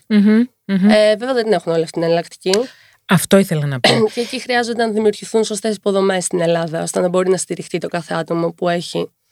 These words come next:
Speaker 2: μια οποιαδήποτε ασθένεια, όχι μόνο οικιστική ίνωση.
Speaker 1: Να σε ρωτήσω, Αναστασία, πώς είναι για ένα παιδί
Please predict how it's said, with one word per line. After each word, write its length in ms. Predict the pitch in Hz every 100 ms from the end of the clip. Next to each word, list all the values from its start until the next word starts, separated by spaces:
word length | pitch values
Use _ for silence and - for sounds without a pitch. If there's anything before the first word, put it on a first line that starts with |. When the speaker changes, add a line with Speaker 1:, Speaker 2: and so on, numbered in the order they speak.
| _
Speaker 2:
μια 80 | - -
οποιαδήποτε 360 | 262 233 208
ασθένεια, 300 | 175 - 180
όχι 80 | 185 196
μόνο 120 | 180
οικιστική 340 | 175 - 180
ίνωση. 420 | 180 170 - 185 196
Speaker 1:
Να 300 | 202 185 185
σε 140 | 214 262
ρωτήσω, 400 | 262 185 - 147 143 147
Αναστασία, 680 | 151 147 - 139 - 143 151 - - -
πώς 240 | - 247 -
είναι 160 | 320 254
για 180 | 147
ένα 200 | 139 139 143
παιδί 540 | 151 139 143 151 143